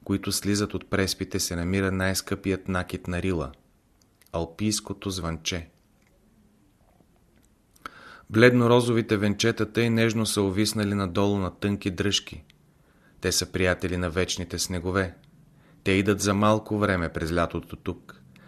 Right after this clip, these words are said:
за да ни разкажат за хармонията и нежността на онзи красив свят,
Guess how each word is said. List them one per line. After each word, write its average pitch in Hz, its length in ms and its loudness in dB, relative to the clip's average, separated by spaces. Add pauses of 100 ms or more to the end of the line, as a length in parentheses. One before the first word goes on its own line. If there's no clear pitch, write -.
(300)
за 95 180 4
да 95 60 4
ни 95 160 0
разкажат 101 540 0
за 92 100 -4
хармонията 95 800 -4
и 92 80 -4
нежността 85 600 -4
на 92 180 -2
онзи 101 260 -4
красив 98 420 -4
свят, - 420 -4